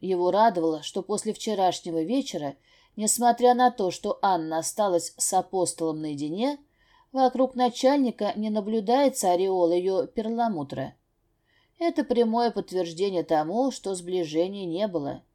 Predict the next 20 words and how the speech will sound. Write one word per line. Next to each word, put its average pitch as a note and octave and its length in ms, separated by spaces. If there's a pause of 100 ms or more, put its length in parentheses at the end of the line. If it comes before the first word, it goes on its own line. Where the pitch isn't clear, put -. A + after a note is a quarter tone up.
(680)
Аня G#3 460
отдалялась G3+ 760
от D#3+ 160
Петра. F3+ 460 (480)
А F3+ 140
самое E3 380
главное, G3 540 (460)
она A#3+ 380
не B3 180
сообщила A3+ 680
апостолу E3 640
о G#3 120
доставке. G#3 840 (1080)
В - 80
приёмной D#4 500
на E4 140
Мирона C#4 680
налетел B3 540
запыхавшийся A#3+ 880
Вадим. E3 500